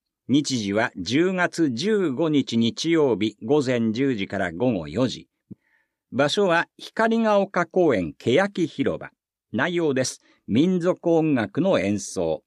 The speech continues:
ダンス、中南米料理、民芸品の販売、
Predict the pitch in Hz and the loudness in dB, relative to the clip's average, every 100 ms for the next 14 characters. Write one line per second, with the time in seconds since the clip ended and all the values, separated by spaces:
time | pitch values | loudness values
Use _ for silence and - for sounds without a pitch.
0 | _ 87 160 147 98 - - - _ _ | _ -4 0 0 -4 -10 -16 -18 _ _
1 | _ _ - 180 220 214 202 180 165 139 | _ _ 0 2 4 2 0 0 0 2
2 | 127 80 69 - _ _ 110 160 175 160 | 0 -2 -8 -18 _ _ 2 2 2 0
3 | 143 139 151 147 - 82 80 73 71 | 2 2 2 0 -2 -6 -6 -8 -10